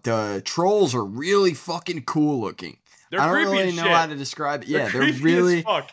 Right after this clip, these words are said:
Speaker 1: they're beautifully done, and you're like, "That's what a fucking troll would look like if you saw one in the woods, bro." Like, no kidding. You're like, "Whoa, that's cra-," like, activate something, like, kinda primal in you. You're like, "Ugh."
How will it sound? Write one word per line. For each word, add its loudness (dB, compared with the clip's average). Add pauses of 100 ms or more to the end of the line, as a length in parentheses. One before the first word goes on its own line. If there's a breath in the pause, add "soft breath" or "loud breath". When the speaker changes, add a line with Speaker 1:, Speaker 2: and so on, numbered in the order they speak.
(140)
Speaker 1:
they're 2
beautifully -2
done, -2
and -4
you're -2
like, -4
"That's -2
what -6
a -6
fucking -6
troll -2
would -6
look -8
like -4
if -8
you -10
saw 0
one -4
in -4
the -6
woods, -6
bro." -2
Like, -8
no 4
kidding. -2
You're -2
like, -2
"Whoa, -2 (240)
that's -2
cra-," -4
like, -2 (300 loud breath)
activate 0
something, -6
like, -4
kinda -4
primal -2
in 2
you. 0
You're -2
like, -8 (280 soft breath)
"Ugh." 0